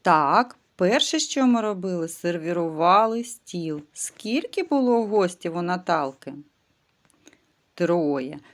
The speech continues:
Скільки потрібно було приборів для них? Три. І скільки тісточок потрібно було? Також три. Молодці. Що ще ми робили?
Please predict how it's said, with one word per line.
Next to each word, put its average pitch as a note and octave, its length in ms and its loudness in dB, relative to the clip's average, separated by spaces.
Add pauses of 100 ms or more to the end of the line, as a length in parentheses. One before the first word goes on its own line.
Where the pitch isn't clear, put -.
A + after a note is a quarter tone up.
Скільки A#3 600 -6
потрібно C#4 560 4
було G#3+ 320 0
приборів F#3+ 680 -2
для D3 180 -4
них? C#3+ 400 -6 (880)
Три. E3+ 540 -2 (200)
І F3+ 100 2
скільки F3+ 480 -4
тісточок E4+ 760 -6
потрібно F#3+ 560 -2
було? D3 400 -10 (580)
Також D#3+ 760 -4 (260)
три. D#3 300 -4 (100)
Молодці. F#3 720 -4 (200)
Що - 340 0
ще C4 360 2
ми F#3+ 160 -2
робили? D3 580 -2